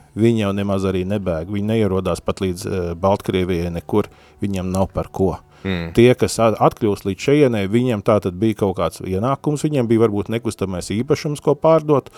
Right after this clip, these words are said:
Speaker 2: Mm.
Speaker 1: vai kaut kas tam līdzīgs. Bet tie, kuriem nekā nav, kas ir sociāli vissmagākajā, nu, tādā atstumtības stāvoklī, viņi, viņi par to nesapņo. Un es esmu viņus saticis, esmu viņiem kopā tējas dzērs, prasījis, un kāpēc tu neesi,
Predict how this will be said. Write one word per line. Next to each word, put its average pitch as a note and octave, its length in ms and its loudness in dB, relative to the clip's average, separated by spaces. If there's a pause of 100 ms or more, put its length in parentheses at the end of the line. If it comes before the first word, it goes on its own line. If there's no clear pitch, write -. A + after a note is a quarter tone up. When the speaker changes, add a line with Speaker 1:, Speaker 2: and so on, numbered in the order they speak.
(160)
Speaker 2:
Mm. F2+ 180 -10
Speaker 1:
vai A2 120 2
kaut C3 220 2
kas A2+ 120 -6
tam C#3+ 160 0
līdzīgs. F#2 400 -4 (320)
Bet G#2 180 -4
tie, B2+ 200 2
kuriem G2+ 340 0
nekā E3 380 -2
nav, G2 240 -4
kas - 200 -2
ir G#2+ 80 -2
sociāli F2+ 680 -2
vissmagākajā, A2 1400 -2
nu, F#2 180 -8
tādā F2+ 320 -4
atstumtības G#2+ 640 -2 (320)
stāvoklī, A2+ 480 2
viņi, E3 340 0
viņi E3 260 -2
par B2 100 -2
to C#3+ 140 -4
nesapņo. G#2 480 -4 (420)
Un B2 80 2
es C3 140 4
esmu D3 280 4
viņus A2+ 240 0
saticis, C#3 420 2
esmu A#2 300 -4
viņiem A#2 280 0
kopā C3 360 2
tējas C3 400 2
dzērs, B2+ 480 2
prasījis, C#3 420 0
un A2+ 60 -16
kāpēc B2+ 320 -2
tu B2 80 -6
neesi, A#2 240 -6